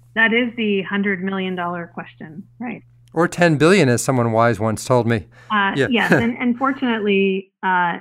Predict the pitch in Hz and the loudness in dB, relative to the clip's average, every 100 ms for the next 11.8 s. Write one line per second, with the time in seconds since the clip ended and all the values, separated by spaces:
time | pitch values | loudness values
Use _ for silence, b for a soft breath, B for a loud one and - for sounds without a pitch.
0 | - 220 196 190 208 214 202 180 175 170 | -8 -2 -2 0 0 0 -2 -2 -2 -4
1 | 196 185 175 175 180 175 170 - 170 165 | -10 -8 -4 -4 -4 -6 -8 -8 -8 -6
2 | 165 165 _ - 170 160 160 185 175 165 | -8 -10 _ -12 -10 -8 -6 -4 -4 -8
3 | 165 175 165 180 214 156 165 170 170 - | -10 -8 -6 -4 -6 -6 -12 -14 -18 -18
4 | _ 180 170 160 180 _ b b - 190 | _ -8 -6 -8 -12 _ b b -12 -6
5 | 196 185 185 180 175 170 - 196 185 180 | -4 -2 -2 -4 -8 -12 -4 -2 -2 -4
6 | 170 196 180 180 - 165 175 196 233 302 | -4 -4 -6 -8 -12 -8 -6 -4 -6 -8
7 | B B B B 208 196 185 185 208 196 | B B B B 0 0 0 -2 -2 0
8 | 208 202 196 196 _ 214 202 202 202 202 | 0 2 0 -4 _ -4 -2 -2 -2 -2
9 | 190 214 196 185 - 196 196 240 226 220 | -6 -6 -10 -8 -4 -2 0 0 0 -2
10 | 185 180 180 185 202 196 190 180 170 - | -6 -6 -2 2 4 4 2 -2 -6 -2
11 | 190 185 185 196 202 202 180 175 | -2 0 0 -2 -4 -8 -8 -10